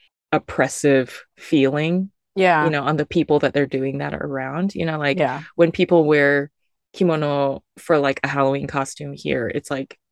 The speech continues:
Speaker 1: very uncomfortable <laughs> for me
Speaker 2: Right,
Speaker 1: because
Speaker 2: right,
Speaker 1: it's
Speaker 2: right.
Speaker 1: just like, "Oh, like, I feel like you're just sexualizing my culture or, like,
Speaker 2: Yeah.
Speaker 1: trivializing something that's, like, actually a really beautiful
Speaker 2: Like,
Speaker 1: and
Speaker 2: deeply
Speaker 1: historical art form."
Speaker 2: meaningful.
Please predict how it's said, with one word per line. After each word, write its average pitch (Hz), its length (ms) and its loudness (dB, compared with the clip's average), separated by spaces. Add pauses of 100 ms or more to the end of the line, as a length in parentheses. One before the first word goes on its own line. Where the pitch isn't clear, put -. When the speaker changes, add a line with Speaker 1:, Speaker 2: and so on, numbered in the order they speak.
(200)
Speaker 1:
very 170 500 6
uncomfortable 143 640 -6
<laughs> - 20 -8
for 165 320 -2
me 175 340 2
Speaker 2:
Right, 190 380 4
Speaker 1:
because 165 160 2
Speaker 2:
right, 156 120 4
Speaker 1:
it's 151 120 -2
Speaker 2:
right. 156 100 2
Speaker 1:
just 175 200 2
like, 147 340 2
"Oh, 196 320 6
like, 156 200 2
I 165 80 -2
feel 170 220 -4
like 165 180 -2
you're 165 100 0
just 156 260 -4
sexualizing 139 680 -2
my 135 140 -6
culture 143 540 -2
or, - 180 -2
like, 139 200 -4
Speaker 2:
Yeah. 165 140 2
Speaker 1:
trivializing 143 520 -2
something 143 360 -6
that's, 147 220 -6
like, - 240 -6 (380)
actually 262 800 -2 (200)
a 196 140 4
really 180 360 4
beautiful 165 520 0
Speaker 2:
Like, 160 120 -2
Speaker 1:
and 143 80 -6
Speaker 2:
deeply 180 80 4
Speaker 1:
historical 160 520 4
art 196 220 4
form." 175 280 6
Speaker 2:
meaningful. 277 160 4